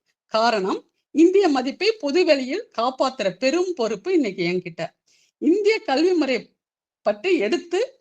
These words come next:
இந்-, எடுத்து கூறி, இந்தியாவில் பொது பள்ளியும் தனியார் பள்ளியும் ஏழு இஸ்டு ஃபைவ் என்ற அளவில் உள்ளதையும்,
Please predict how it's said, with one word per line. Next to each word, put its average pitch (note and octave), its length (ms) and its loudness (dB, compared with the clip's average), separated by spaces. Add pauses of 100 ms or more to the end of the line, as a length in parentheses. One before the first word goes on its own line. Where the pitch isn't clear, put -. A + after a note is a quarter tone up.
(340)
இந்-, C#4 180 -2 (120)
எடுத்து F#4 380 0
கூறி, D#4 280 2
இந்தியாவில் E4 520 4
பொது C4+ 300 -4
பள்ளியும் E4+ 460 2 (180)
தனியார் E4+ 480 4
பள்ளியும் C4+ 380 -4 (100)
ஏழு E4+ 320 0 (100)
இஸ்டு E4 260 -6 (540)
ஃபைவ் A#3+ 240 0 (520)
என்ற B3 240 -2
அளவில் D4 380 4
உள்ளதையும், A3 580 -2